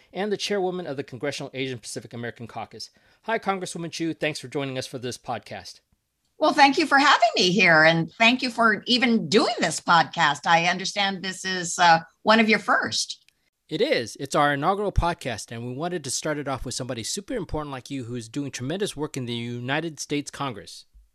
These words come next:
Speaker 1: Speaking of that, you've taken a leadership role in authoring the Women's Health Protection Act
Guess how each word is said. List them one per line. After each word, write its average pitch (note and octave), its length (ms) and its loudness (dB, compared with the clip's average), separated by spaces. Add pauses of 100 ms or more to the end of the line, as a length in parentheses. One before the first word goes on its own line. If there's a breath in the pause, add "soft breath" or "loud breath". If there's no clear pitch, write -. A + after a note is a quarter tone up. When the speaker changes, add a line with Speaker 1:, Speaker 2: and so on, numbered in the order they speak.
(180)
Speaker 1:
Speaking C4+ 300 -8
of A3+ 60 -2
that, E3 200 4
you've D3+ 140 -6
taken G3+ 260 -2
a D3 40 -4
leadership G3+ 460 -4
role D#3 220 -2
in C3 180 -8
authoring D3 380 -4
the B2+ 80 -4
Women's D#3 300 -4
Health C#3 200 -2
Protection C3 440 -10
Act B2 260 -12